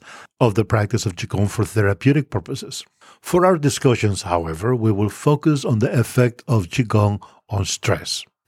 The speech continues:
But first, as usual, I like to define our terms. Qigong is made up of two Chinese words, Qi and Gong. Qi is a prevalent thought in Chinese medicine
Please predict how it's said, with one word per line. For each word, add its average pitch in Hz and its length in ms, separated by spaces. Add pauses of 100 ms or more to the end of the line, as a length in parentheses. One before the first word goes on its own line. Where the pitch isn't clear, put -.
(640)
But 139 100
first, - 420 (640)
as 123 240
usual, 151 520
I 113 80
like 113 300
to 110 80
define 101 420
our 98 80
terms. 101 560 (480)
Qigong 165 480
is 113 180
made 117 180
up 113 220
of - 180
two 104 160
Chinese 113 460
words, 82 460 (440)
Qi 147 380 (260)
and 98 200
Gong. 80 340 (400)
Qi 175 340
is - 180
a 127 60
prevalent 131 760
thought 107 420
in 104 140
Chinese 95 420
medicine 98 560